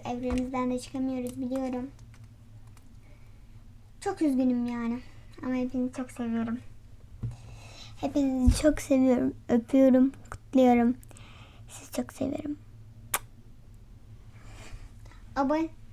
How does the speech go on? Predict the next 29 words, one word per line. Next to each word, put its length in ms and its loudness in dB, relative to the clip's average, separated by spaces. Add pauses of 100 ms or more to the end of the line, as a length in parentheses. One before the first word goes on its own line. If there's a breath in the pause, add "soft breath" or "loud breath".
(260)
hmm, 300 0
bir 60 0
dakika. 200 -6 (380 loud breath)
Abone 380 2
olun, 420 0 (180)
videoyu 420 0
beğenin. 500 0 (200)
Sizi 200 -10
çok 220 -10
seviyorum. 640 -4 (720)
Bye. 640 0 (480 loud breath)
Video 220 2
atamadığım 540 0
için 360 0
üzgünüm. 380 -4
O 40 -8
aralar 480 -4
kardeşim 560 -4
de 40 -6
oldu 320 -4
bilmem 360 -2
ne 40 0 (840 loud breath)
falan, 300 -4
doğum 280 -4
günü 680 -4 (100)
falan 320 -4
derken 400 6 (500)
karıştı 520 -6
ortalık. 360 -6